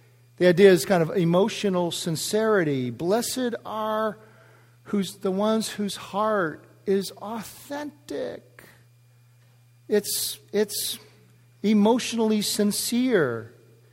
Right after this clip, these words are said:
You'll most often hear this in kind of the teenage question. Teenagers, you'll know what I'm talking about.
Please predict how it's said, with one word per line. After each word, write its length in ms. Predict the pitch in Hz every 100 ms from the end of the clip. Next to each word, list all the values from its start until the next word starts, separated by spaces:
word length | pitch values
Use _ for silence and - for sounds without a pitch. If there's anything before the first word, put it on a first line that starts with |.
| _ _ _ _ _ -
You'll 100 | 180
most 280 | 208 220
often 280 | 208 170 151
hear 320 | 143 - 185
this 400 | 165 143 - - -
in 260 | 170 143 135
kind 220 | 185 160
of 120 | 143
the 100 | 120
teenage 600 | - - 214 196 131 -
question. 520 | - 131 113 - 131
Teenagers, 580 | 135 131 123 120 127 120
you'll 120 | 120
know 100 | 120
what 100 | 120
I'm 80 | 117
talking 340 | 110 127 131 123
about. 300 | 117 117